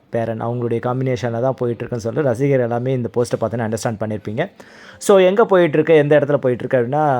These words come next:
பேக்ரவுண்ட் பார்த்தா ஒரு வீடு மாதிரி தான் இருக்கு. So, வீட்ல maybe எடுத்திருக்கலாம் ஷூட் அப்போ. கதைக்களம் போயிருக்கலாம். As of now, இவங்க ரெண்டு பேர் மட்டும் தான் ஸ்க்ரீன்ல இருக்கிறாங்க. ஆஹ், யாருக்கெல்லாம் கதைக்களம் இருக்குன்றதை ஹைட் பண்ணி வச்சிருக்காங்க. So, இவங்க ரெண்டு பேர் ஃபோட்டோ மட்டும் தான் கொடுத்துருக்காங்க.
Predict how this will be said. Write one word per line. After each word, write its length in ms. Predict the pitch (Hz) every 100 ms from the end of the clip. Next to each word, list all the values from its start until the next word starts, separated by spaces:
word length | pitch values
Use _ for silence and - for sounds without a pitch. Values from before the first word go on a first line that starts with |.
| 101
பேக்ரவுண்ட் 380 | 117 120 135
பார்த்தா 200 | 123 135
ஒரு 100 | 123
வீடு 180 | 117 127
மாதிரி 180 | 120 113
தான் 120 | 123
இருக்கு. 200 | 104 - 185
So, 120 | 165
வீட்ல 260 | 123 139 127
maybe 260 | 123 110
எடுத்திருக்கலாம் 480 | 123 101 117 110 107
ஷூட் 220 | - 98
அப்போ. 160 | 101 120 - _ _
கதைக்களம் 440 | 120 120 117 120
போயிருக்கலாம். 320 | 113 113 180 180
As 120 | 165
of 100 | 180
now, 100 | 185
இவங்க 220 | 175 175
ரெண்டு 180 | 170 160
பேர் 140 | 160
மட்டும் 220 | 147 135
தான் 100 | 151
ஸ்க்ரீன்ல 320 | 151 135 135 127
இருக்கிறாங்க. 440 | 123 135 123 120 185 - - - - -
ஆஹ், 380 | 151 151 147 151
யாருக்கெல்லாம் 480 | 160 190 196 185
கதைக்களம் 460 | 170 160 165 165 147
இருக்குன்றதை 520 | 151 156 165 139 139
ஹைட் 220 | 151 127
பண்ணி 160 | 131 123
வச்சிருக்காங்க. 500 | 107 113 110 113 110 120
So, 120 | 139
இவங்க 200 | 131 139
ரெண்டு 180 | 127 131
பேர் 180 | 131 120
ஃபோட்டோ 180 | 131 131
மட்டும் 220 | 123 131
தான் 100 | 143
கொடுத்துருக்காங்க. 460 | 123 123 120 131